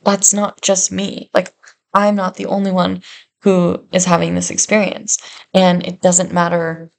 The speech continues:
how much healing I do. Um, it's never gonna go away. It's just gonna become something to interact with differently. Uh, on a very basic human level, we're all, we're all worthy of being celebrated. And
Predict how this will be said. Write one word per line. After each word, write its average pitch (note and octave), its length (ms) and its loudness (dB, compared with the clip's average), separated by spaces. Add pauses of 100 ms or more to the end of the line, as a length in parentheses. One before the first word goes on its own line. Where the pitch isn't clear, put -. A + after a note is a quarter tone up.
(160)
how - 140 2
much G#3 220 -2
healing D2+ 240 -6
I - 80 -6
do. - 380 -2 (380)
Um, - 460 0 (280)
it's F#3 220 0
never A#3 400 2
gonna A3+ 240 0
go F3 400 0
away. - 640 -4
It's F#3+ 240 0
just - 380 0
gonna F#3 200 0
become F3+ 520 0 (280)
something F3 540 2 (160)
to E3 720 -2
interact F3+ 640 2
with F3 300 0 (460)
differently. D#3 680 -2 (880)
Uh, - 160 0 (100)
on F3 120 -2
a F3 40 -4
very E3+ 280 0
basic D#3+ 340 -6
human E3+ 260 -4
level, E3+ 300 0
we're E3 180 2
all, D#3+ 540 -2
we're F3 100 -2
all E3 280 2
worthy E3 320 -6
of D#3+ 120 -10
being E3 400 -2 (240)
celebrated. F#2 640 -2
And F#2 220 -2